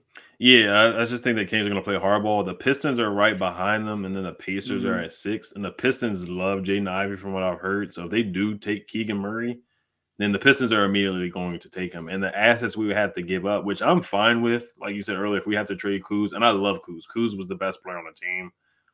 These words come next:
Speaker 1: last year, like, by f-, un-, other than Porzingis in that last part of the year. Brad had some good games, but it was a, it was just a rough year for Brad last year. He said it himself. Um, Kuzma was the, he was, he was the best player last year, so I would hate to see him go, but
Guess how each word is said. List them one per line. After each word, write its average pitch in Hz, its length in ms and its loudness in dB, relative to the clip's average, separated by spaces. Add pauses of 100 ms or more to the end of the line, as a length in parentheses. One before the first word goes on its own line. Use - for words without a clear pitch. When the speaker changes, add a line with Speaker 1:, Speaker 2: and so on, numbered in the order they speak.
(160)
Speaker 1:
last 92 380 0
year, 90 200 -4
like, 82 280 -8 (480)
by 90 160 0
f-, - 240 -8
un-, 113 260 -2 (480)
other 139 180 8
than 135 120 4
Porzingis 117 420 2
in 110 60 -2
that 98 180 0
last 101 360 0
part 104 180 0
of 104 40 0
the 107 60 0
year. 104 120 0
Brad 104 340 6
had 120 140 2
some 98 140 -4
good 101 160 2
games, 101 240 0
but 95 100 -2
it 92 40 0
was 87 100 -8
a, 87 100 -6 (100)
it 110 80 -8
was 123 160 0
just 98 140 -4
a 90 60 -8
rough 90 240 -2
year 92 160 -2
for 95 100 -10
Brad 92 260 -4
last 92 240 -4
year. 92 100 -6
He 107 100 -2
said 98 180 -4
it 87 100 -8
himself. 92 440 -8 (600)
Um, 92 400 -4
Kuzma 220 280 4
was 233 120 0
the, 202 100 2
he 156 140 0
was, 202 360 4
he 123 80 0
was 135 100 -4
the 120 80 0
best 127 280 -4
player 123 240 0
last 82 340 -10
year, 76 180 -18
so - 160 -10
I 98 60 -4
would 107 180 -2
hate 110 160 -4
to 185 80 -10
see 107 140 -8
him 90 200 -8
go, 95 420 -2
but 90 240 -8